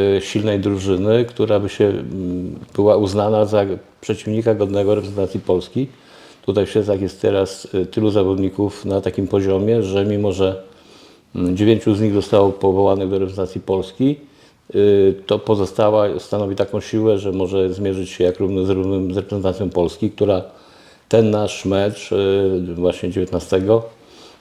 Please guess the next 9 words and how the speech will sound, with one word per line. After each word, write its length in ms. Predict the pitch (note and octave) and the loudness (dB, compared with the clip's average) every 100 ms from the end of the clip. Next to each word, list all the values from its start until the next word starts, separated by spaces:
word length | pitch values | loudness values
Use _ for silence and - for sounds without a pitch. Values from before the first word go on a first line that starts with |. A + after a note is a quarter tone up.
| - F2 | -16 0
traktuje 400 | G#2+ - A#2+ G#2+ | 0 4 6 6
jako 220 | G2+ G2 | 6 0
ostatni 440 | - G#2 G2 G2+ | 0 -2 0 -2
element 300 | G2+ G2+ G2 | 0 0 -2
przygotowań 600 | - F#2+ F#2 G2+ G2+ G2+ | -4 -4 0 0 0 -2
przed, 480 | F#2+ - F#2 F#2 - | -4 -2 -2 -4 -4
y, 360 | F#2 F2+ F2+ E2+ F2+ F2 F2 F2 | 0 2 0 0 -4 -2 -2 -4
Mistrzostwami 600 | F#2 F#2+ - F#2 F#2 F#2 | -4 -8 -2 0 2 2
Europy, 540 | F#2 G2 F#2+ - F2+ | 4 2 0 -2 -6